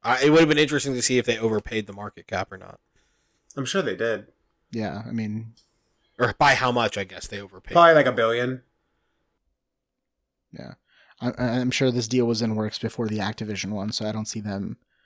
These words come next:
Speaker 3: you know, this was
Speaker 1: Right.
Speaker 3: announced two weeks later. I don't s-, I think the, the contracts and everything were already set. So it's
Speaker 1: Right.
Speaker 3: not like they could have gone like, "Damn, we should have waited a couple weeks. We could have <laughs> gotten another couple
Speaker 2: <laughs>
Speaker 3: billion," but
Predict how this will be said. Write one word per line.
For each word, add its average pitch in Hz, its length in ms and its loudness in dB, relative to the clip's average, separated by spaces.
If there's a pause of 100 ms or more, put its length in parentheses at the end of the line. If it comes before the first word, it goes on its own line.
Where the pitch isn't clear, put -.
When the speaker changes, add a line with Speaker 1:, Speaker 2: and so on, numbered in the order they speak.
(600)
Speaker 3:
you 120 80 -8
know, 104 120 -4
this 110 180 -4
was 117 100 -2
Speaker 1:
Right. 120 40 2
Speaker 3:
announced 110 280 0
two 127 140 2
weeks 113 260 -4
later. 101 340 -4
I 107 60 -4
don't 107 180 -4
s-, - 100 -8
I 110 100 -6
think 113 220 -6
the, 107 340 -6 (180)
the 101 100 -10
contracts 117 480 -6
and 107 60 -6
everything 104 240 -8
were 98 80 -6
already 104 160 -6
set. - 400 -8 (920)
So - 120 -6
it's 107 100 -6
Speaker 1:
Right. 117 60 -2
Speaker 3:
not 113 60 -2
like 104 140 -4
they 117 80 0
could 107 140 -2
have 107 80 -6
gone - 160 -14
like, - 180 -20
"Damn, 175 300 2
we 139 60 2
should 131 140 0
have 127 60 0
waited 143 240 2
a - 40 -6
couple - 260 -2
weeks. 113 240 -6
We - 40 -16
could 135 220 0
have - 280 -2
<laughs> - 0 -
gotten 147 200 0
another 151 240 8
couple 247 260 10
Speaker 2:
<laughs> - 60 -8
Speaker 3:
billion," 131 460 -4
but - 240 -10